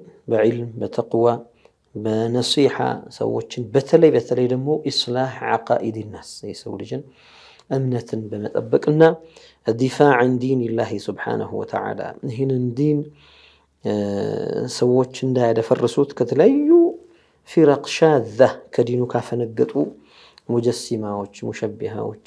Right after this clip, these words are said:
ከመሳሰሉት አንጃዎች ዲኑን ሲታደጉና ሲጠብቁ ቆይተው መለአ ዑሙረን ጠዊለን ሙዓመር ነበሩ። ከአንድ መቶ ዓመት በላይ ኖረዋል ረሕመቱላሂ ዐለይሂ። ያንን በዕልም አላህን በመፍራት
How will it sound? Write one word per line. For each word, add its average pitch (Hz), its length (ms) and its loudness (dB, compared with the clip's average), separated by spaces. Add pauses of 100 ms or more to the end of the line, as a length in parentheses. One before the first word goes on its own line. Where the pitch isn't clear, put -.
ከመሳሰሉት 113 720 -8 (220)
አንጃዎች 117 560 0 (540)
ዲኑን 135 400 4
ሲታደጉና 117 800 0
ሲጠብቁ - 500 -6 (120)
ቆይተው 151 400 6 (640)
መለአ 123 360 2 (760)
ዑሙረን 113 480 4 (260)
ጠዊለን 110 500 2
ሙዓመር 110 540 -2
ነበሩ። 95 380 -8
ከአንድ 101 340 -8
መቶ 98 220 -12
ዓመት 104 260 -8
በላይ 101 260 -10
ኖረዋል 110 440 -8
ረሕመቱላሂ 107 720 -12
ዐለይሂ። 123 320 0 (680)
ያንን 139 400 2 (460)
በዕልም 127 800 4 (480)
አላህን 127 360 2
በመፍራት 127 560 2